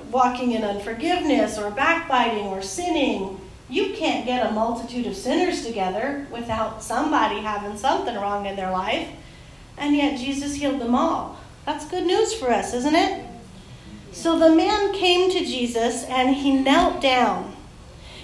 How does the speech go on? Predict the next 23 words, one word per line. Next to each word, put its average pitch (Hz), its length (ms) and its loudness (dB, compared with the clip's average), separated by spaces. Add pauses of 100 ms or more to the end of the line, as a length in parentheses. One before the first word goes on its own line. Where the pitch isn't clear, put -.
(100)
and 277 160 4
he 302 180 6
said, 269 520 2
"Lord, 330 580 4
have 294 420 0
mercy," 240 680 0 (340)
or 226 400 2
"Lord, 339 320 2
have 285 360 0
compassion," 226 680 -4
or 220 340 -2 (240)
"Master." 240 920 2 (840)
So 269 320 2
right 277 300 2
here, 247 680 0
this 302 340 -2
man 277 400 2
that - 220 -2
comes 285 340 4
to 285 80 -2
Jesus, 269 440 -4
he's 320 240 0
recognizing 269 1500 -2